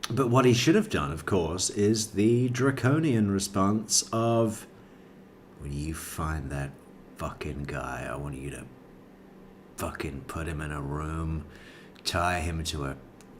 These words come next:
table, and let me in. <laughs>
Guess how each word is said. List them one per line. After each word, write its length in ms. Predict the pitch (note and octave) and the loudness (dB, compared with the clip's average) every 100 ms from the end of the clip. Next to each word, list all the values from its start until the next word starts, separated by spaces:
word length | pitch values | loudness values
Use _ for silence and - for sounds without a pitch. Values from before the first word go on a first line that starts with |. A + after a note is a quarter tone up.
| - | -2
table, 760 | - A#2 G#2+ G#2 F#2+ F#2+ G2 - - - - - - - - - | 4 6 6 4 0 0 -2 -4 -10 -20 -20 -20 -20 -20 -20 -14
and 280 | C#2 C#2+ D#2+ | -8 -4 -2
let 340 | F#2 G2 - | 0 -2 -4
me 600 | F#2+ F2+ F#2+ F#2 F#2 F#2+ - | -4 0 0 2 0 -2 -4
in. 560 | F2+ F#2+ F#2 F#2+ F#2 - - - - - - - - - - - | -4 -2 0 -2 -2 -4 -10 -18 -20 -18 -16 -16 -18 -16 -8 0
<laughs> 1000 | - A#2+ - D3+ - D3 - - - | 2 2 2 2 4 2 0 -2 -2